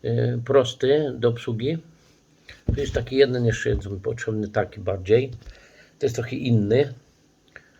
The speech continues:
Wkręca się tu i tu. Łączy się zawór z zaworem. Takie właśnie śrubunek były mi potrzebny. To jest ile? E,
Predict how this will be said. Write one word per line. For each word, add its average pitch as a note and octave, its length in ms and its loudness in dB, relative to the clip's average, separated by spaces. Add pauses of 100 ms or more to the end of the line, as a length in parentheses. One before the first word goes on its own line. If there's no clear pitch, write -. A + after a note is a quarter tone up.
(200)
Wkręca B2 460 4
się - 180 -4
tu F3 420 2
i - 80 -8
tu. G#2+ 380 0 (200)
Łączy D#3+ 380 4
się - 180 -8
zawór D#3 640 4
z A2+ 60 -6
zaworem. G#2+ 560 -2 (880)
Takie D#3+ 260 2
właśnie B2+ 300 -2
śrubunek A#2+ 440 2
były A#2 200 6
mi A2 160 4
potrzebny. - 560 -10 (760)
To E3 160 2
jest B2+ 360 -2
ile? A#2 380 2 (920)
E, A#2+ 400 -4